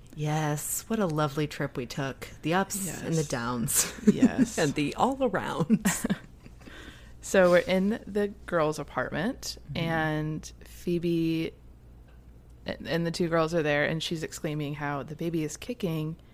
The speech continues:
Speaker 2: and, like, "Don't make me come in there." And the, um, she was making it seem like it was a bad thing. And Monica's like, "Well, isn't that good? That means the baby is, like, alive and healthy."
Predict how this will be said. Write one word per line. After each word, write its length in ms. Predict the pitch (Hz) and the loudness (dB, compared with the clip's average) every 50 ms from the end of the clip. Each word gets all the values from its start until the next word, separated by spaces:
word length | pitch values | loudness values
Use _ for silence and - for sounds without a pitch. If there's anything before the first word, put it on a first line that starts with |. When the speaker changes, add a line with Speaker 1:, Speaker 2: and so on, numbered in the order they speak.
| - - - - - - - - - - - | -20 -20 -20 -20 -20 -20 -20 -20 -20 -12 -6
Speaker 2:
and, 160 | 175 170 170 | -4 -2 0
like, 320 | 165 151 139 - - - - - - - - - - | 2 2 2 0 -2 -6 -14 -20 -20 -20 -20 -10 -4
"Don't 160 | - 240 247 | -2 0 2
make 200 | 262 262 254 - | 2 0 2 2
me 100 | 254 247 | 0 0
come 220 | 247 240 240 226 | 2 2 2 2
in 140 | 247 240 226 | 4 4 4
there." 420 | 214 190 185 175 170 170 165 - - | 2 2 2 2 2 2 0 -2 -2
And 340 | - 175 170 165 165 151 - - - - - - - - - - - | -2 -2 -2 0 -2 -4 -6 -8 -12 -20 -20 -20 -20 -20 -16 -2 4
the, 260 | 175 165 156 143 - | 6 6 6 6 6
um, 460 | - 151 143 - - - 180 196 190 190 - - - - - | 4 4 4 2 2 -2 -4 -6 -6 -10 -14 -18 -20 -16 -10
she 160 | - - 208 | -2 2 4
was 140 | 196 185 190 | 4 4 4
making 300 | 185 175 170 185 180 170 | 4 2 2 0 0 -2
it 100 | - - | -2 -2
seem 160 | - 170 160 | -2 -2 -2
like 120 | 156 160 | -2 0
it 40 | 170 | -2
was 100 | - 156 - | -2 -2 -4
a 40 | |
bad 360 | 151 - - - 185 190 175 - | -6 -6 -4 -2 -2 -2 -2 -2
thing. 300 | 170 165 156 156 156 - - - - - - - | -4 -4 -4 -4 -6 -8 -10 -16 -16 -16 -12 -8
And 140 | - 170 170 | -4 2 4
Monica's 340 | 165 170 180 180 - 175 185 | 4 4 4 4 0 -2 -2
like, 160 | 185 185 - | -2 -2 -2
"Well, 80 | 185 - - | -2 -2 -2
isn't 180 | 196 247 254 | -2 -2 0
that 180 | 254 226 - - | 0 0 0 0
good? 280 | - 170 170 240 254 | 0 0 2 2 0
That 120 | 233 196 - | -2 -2 -2
means 260 | 180 175 180 175 - | -2 -2 -2 -4 -4
the 60 | - | -4
baby 380 | 160 170 151 156 160 151 151 147 | -2 0 0 0 0 0 0 0
is, 300 | 147 143 143 147 - - | 0 -2 -4 -6 -6 -6
like, 200 | - - - - - | -6 -6 -6 -8 -8
alive 460 | - - 214 226 247 240 226 202 180 | -6 -6 -2 0 2 2 2 2 2
and 100 | 175 165 | 0 0
healthy." 500 | 202 220 220 214 214 208 196 190 185 | 0 -2 -2 0 0 0 0 0 -2